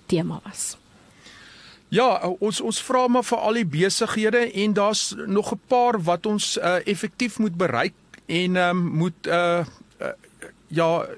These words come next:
Speaker 2: hel-, kom ons sê, ehm, ooreed om saam met ons te werk. Ehm, en ons vra maar dat almal saamwerk, veral veiligheid, maar ook skoonheid en bemarkbaarheid om dit te, uh,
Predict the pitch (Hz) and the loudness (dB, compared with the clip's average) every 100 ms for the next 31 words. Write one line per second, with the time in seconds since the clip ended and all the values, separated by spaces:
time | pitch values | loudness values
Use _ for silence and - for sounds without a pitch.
0 | - _ _ - 110 135 185 - 135 - | -18 _ _ -8 -2 0 0 -2 -8 -2
1 | 208 208 - 208 202 - - - - 147 | 0 0 0 0 0 -2 -12 -20 -8 -2
2 | 147 147 151 147 135 _ - - 180 175 | 0 0 0 -2 -6 _ -20 -4 0 2
3 | 143 175 240 - 160 - 185 180 190 196 | 2 2 2 2 0 2 0 2 0 -2
4 | 190 - 170 147 214 - - - - - | -4 -4 -2 -2 -2 -6 -18 -20 -20 -20
5 | - - 156 165 185 _ 175 196 202 196 | -10 -2 0 0 -4 _ 0 2 0 0
6 | 190 - 269 262 220 170 165 165 202 202 | -2 -2 0 2 2 2 2 0 -2 -2
7 | 190 - 190 175 165 160 160 - _ - | -2 -2 0 0 0 0 -2 -14 _ -6
8 | - 233 247 - 226 226 226 - 247 - | -2 2 0 2 2 2 0 0 -2 0
9 | 180 170 196 - - 208 208 190 180 170 | 0 0 -2 -2 -4 0 0 0 0 -2
10 | 147 127 120 147 147 139 135 117 - 135 | 0 2 2 0 0 0 0 -2 -4 -6
11 | 113 131 - 147 131 - - - - | -2 -4 -2 -2 -2 -6 -20 -10 -4